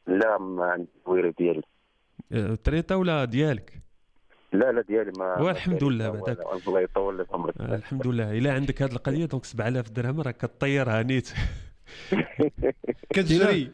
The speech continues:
Speaker 2: اه، كاين واحد القضيه سي عبد الرزاق،
Speaker 1: نعم، أستاذ.
Speaker 2: هو الا ما كانش عندك واحد الرؤيه ديال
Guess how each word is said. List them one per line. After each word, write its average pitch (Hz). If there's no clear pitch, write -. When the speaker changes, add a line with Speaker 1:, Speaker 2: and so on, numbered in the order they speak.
Speaker 2:
اه، 135
كاين 165
واحد 135
القضيه 143
سي 123
عبد 107
الرزاق، 139
Speaker 1:
نعم، 92
أستاذ. -
Speaker 2:
هو 147
الا 147
ما 165
كانش 151
عندك 120
واحد 123
الرؤيه 131
ديال 123